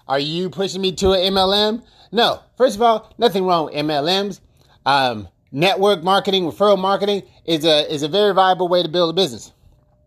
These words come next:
particularly, um, if you start there, 'cause we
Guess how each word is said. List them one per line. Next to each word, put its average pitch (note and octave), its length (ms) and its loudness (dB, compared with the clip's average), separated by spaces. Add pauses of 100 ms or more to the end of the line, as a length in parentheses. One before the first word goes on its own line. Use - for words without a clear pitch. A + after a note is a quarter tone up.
(220)
particularly, F3 580 0 (480)
um, C3 480 -2 (560)
if F3 180 0
you F3+ 140 -2
start A3+ 400 0
there, A2+ 300 -4 (500)
'cause C#3+ 180 -2
we D#3+ 120 -4